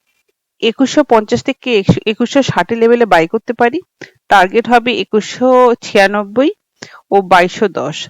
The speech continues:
স্টপ লস একুশশো কুড়ি। আর সেলের ক্ষেত্রে আমরা তেইশশো থেকে তেইশশো কুড়ির মধ্যে সেল করতে পারবো। স্টপ লস হবে তেইশশো চল্লিশ, টার্গেট হবে বাইশশো আশি, বাইশশো আটান্ন।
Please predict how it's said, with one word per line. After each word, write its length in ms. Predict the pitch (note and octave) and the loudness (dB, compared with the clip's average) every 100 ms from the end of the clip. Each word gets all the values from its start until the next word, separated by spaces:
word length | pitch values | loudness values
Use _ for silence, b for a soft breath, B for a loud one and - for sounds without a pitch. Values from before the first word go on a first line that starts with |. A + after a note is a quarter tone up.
| _ | _
স্টপ 320 | - - F#3+ - | -12 -2 -2 0
লস 180 | G#3+ C#4 - | 0 0 -2
একুশশো 360 | F#3+ F3+ - | -6 -6 -8
কুড়ি। 300 | F#3+ E3 D3+ D3+ _ _ _ _ b b b b b _ _ _ _ _ _ _ _ _ - | -8 -8 -10 -16 _ _ _ _ b b b b b _ _ _ _ _ _ _ _ _ -6
আর 360 | F#3 F#3 F3 E3 - _ _ _ _ - | -2 0 0 -2 -8 _ _ _ _ -20
সেলের 440 | - A#3+ B3+ D#4+ | -6 0 2 0
ক্ষেত্রে 460 | - B3 - F3+ G#3+ D4+ _ _ - | 2 0 0 0 0 0 _ _ -4
আমরা 300 | E3+ F#3 F#3+ G3+ _ | -2 2 2 0 _
তেইশশো 360 | A#3 B3 - C#4+ | 0 0 0 -2
থেকে 220 | C#4+ C#4 | -2 -2
তেইশশো 320 | C4 A3 - B3 | -2 -2 -2 -4
কুড়ির 320 | A#3 G#3+ A3+ | -2 -2 -2
মধ্যে 380 | A3+ G#3+ A#3+ B3+ B3+ B3+ - _ _ _ - | -2 -4 0 2 2 0 -6 _ _ _ -20
সেল 260 | - A3 G3 | -8 -4 -2
করতে 300 | A#3 - B3 | -2 -2 0
পারবো। 300 | B3 A#3 D4 F4 | 2 0 -2 -8
স্টপ 340 | - - F3+ - | -8 0 0 0
লস 160 | G#3 G#3 | -4 -2
হবে 160 | G3+ G3+ | -4 -2
তেইশশো 340 | F3+ E3+ F3+ - | -4 -4 -8 -4
চল্লিশ, 440 | G#3 A3 B3+ E4+ - - | -2 0 0 -2 -4 -4
টার্গেট 340 | E3 E3 F3 G3 | -2 -2 -4 -6
হবে 160 | F#3 | -4
বাইশশো 400 | F#3 F3 E3+ - | -2 -2 -4 0
আশি, 260 | G#3 G3 E4+ - - B B - | 0 0 -4 -8 -12 B B -8
বাইশশো 400 | F3+ F3+ - - | 0 0 0 -4
আটান্ন। 360 | G#3 D3 C#3 C#3+ | -4 -2 -6 -6